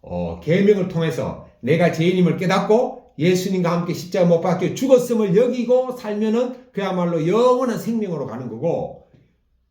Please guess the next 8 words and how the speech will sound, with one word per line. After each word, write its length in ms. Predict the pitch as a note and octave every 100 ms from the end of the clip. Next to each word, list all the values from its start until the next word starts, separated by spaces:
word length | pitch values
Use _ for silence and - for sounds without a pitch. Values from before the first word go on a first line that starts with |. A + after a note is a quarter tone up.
| _ _ _ _ _ _ _ _ _
그 200 | G#3+ F#3
계명을 520 | F3+ A3 A3 A#3 G#3+
통하여 360 | F3+ G#3 F#3+ F#3
내 200 | F3+ G3+
죄를 300 | F#3+ G3+ G#3
깨닫고 580 | G3 G#3+ G#3+ G#3 G#3 -
그냥 280 | G#3 G#3 F3+
절망하고 1000 | G#3 G#3+ G#3+ G#3+ G3+ G3+ A3 A3 -